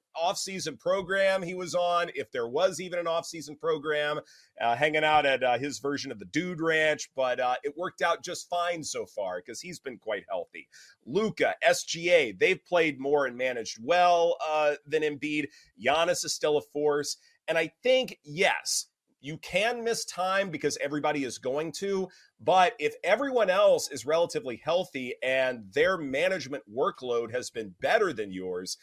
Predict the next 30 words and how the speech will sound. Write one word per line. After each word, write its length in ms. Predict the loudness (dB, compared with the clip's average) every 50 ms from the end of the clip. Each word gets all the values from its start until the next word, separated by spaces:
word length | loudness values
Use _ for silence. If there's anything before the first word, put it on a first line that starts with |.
| -20 -20 _ _ _
then 120 | -4 -2
you're 100 | -2 -2
naturally 640 | -2 -2 0 2 2 4 2 2 0 -2 -2 -2 0
gonna 200 | 0 0 -2 -2
fall 320 | -2 0 2 2 4 2
behind 500 | 0 -4 -8 -6 -4 -2 0 -2 -2 -4
compared 300 | -8 -12 -6 -6 -6 -4
with 120 | -4 -4 -4
everybody 400 | -4 -4 -2 -4 -4 -2 2 2
else. 280 | 2 2 2 0 -4
And 100 | -8 -8
so 160 | -6 -6 -6 -4
to 140 | -6 -8
me, 400 | -8 -2 -2 0 0 0 0 -2 -4 -8 -16 -20 -20 _ _ _ _
I 280 | 4 6 8 8 6 6
cannot 640 | 2 2 4 6 6 6 6 4 2 2 0 0 2
bet 180 | 2 4 4
on 160 | 2 0 -2
Joel 420 | -2 -2 0 0 2 0 0 -2 -4
Embiid 300 | -6 -8 -8 -8 -8 -8
for 140 | -6 -6 -6
M 100 | -4 -6
V 120 | -10 -14
P 180 | -12 -10 -8 -6
right 200 | -6 -6 -6 -6
now, 160 | -6 -6 -4
especially 540 | -6 -6 -2 0 2 2 2 0 -4 -6 -6
with 160 | -6 -8 -14
these 180 | -16 -18 -18 -18
odds. 400 | -18 -20 -20 _ _ -20 -20 -20